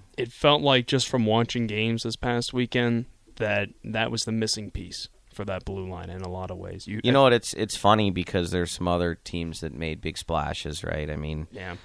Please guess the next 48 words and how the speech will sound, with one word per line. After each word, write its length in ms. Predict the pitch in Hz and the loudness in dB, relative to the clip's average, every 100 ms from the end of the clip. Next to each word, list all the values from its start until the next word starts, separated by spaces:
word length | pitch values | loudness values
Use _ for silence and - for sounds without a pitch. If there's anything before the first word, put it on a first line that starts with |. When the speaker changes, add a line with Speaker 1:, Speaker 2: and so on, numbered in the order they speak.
| - | -12
Speaker 2:
uh, 380 | - 85 80 78 - | -2 0 2 0 -2
and 160 | 95 | 0
we 140 | 113 156 | 4 4
were 100 | 104 | 4
in 200 | 85 87 | 4 2
on, 340 | 80 85 80 - - - | 0 -4 -8 -14 -20 -18
we 140 | - 85 | -6 -2
were 140 | 82 | 0
in 120 | 82 | 0
on 160 | 80 76 | 0 -2
all 180 | 69 76 | -2 -4
those 200 | 73 - | -6 -6
guys. 480 | 62 67 76 - - | -6 -4 -6 -8 -10
We 140 | 78 | -8
just, 340 | 76 76 - - _ | -6 -6 -6 -12 _
you 160 | - | -10
know, 180 | 60 76 | -6 -4
I, 180 | 73 76 - | -4 -6 -10
I, 200 | - 69 - _ | -10 -10 -10 _
I 60 | 85 | -10
do 240 | 82 95 | 0 0
think 240 | - 90 78 | 0 -4 -4
we 80 | |
still 240 | 80 - 78 | -6 -4 -4
probably 240 | 80 78 | -2 -2
had 120 | 80 | -2
the 80 | 78 | -6
best 320 | 80 78 76 | -2 -2 -2
offer 400 | - 69 82 80 | -2 -2 -2 -2
on 140 | 78 76 | -2 -2
the 60 | |
Matika 440 | 71 73 - 78 - | -6 -6 -8 -8 -10
kid. 380 | - 73 90 - - - - - | -6 -4 -4 -10 -20 -20 -20 -8
Um, 640 | 85 82 78 76 76 76 - _ | -2 0 0 -2 -2 -6 -12 _
but 380 | 90 92 90 - | -2 4 4 2
there's 260 | 92 92 85 | 2 2 2
some 180 | - 90 | -4 -2
things 320 | 95 95 87 | 0 0 -2
in 120 | 82 | -4
play 320 | - 87 90 | -2 2 2
that 160 | 85 73 | 2 -2
we 100 | 76 | -2
don't 240 | 80 80 | -2 -2
necessarily 540 | 76 78 - 73 76 78 | -4 -6 -6 -4 -4 -4
have 180 | 65 | -6
control 480 | - 64 - 92 90 | -8 -10 0 2 4
of, 260 | 85 82 80 | 4 2 0
and, 160 | 78 | -6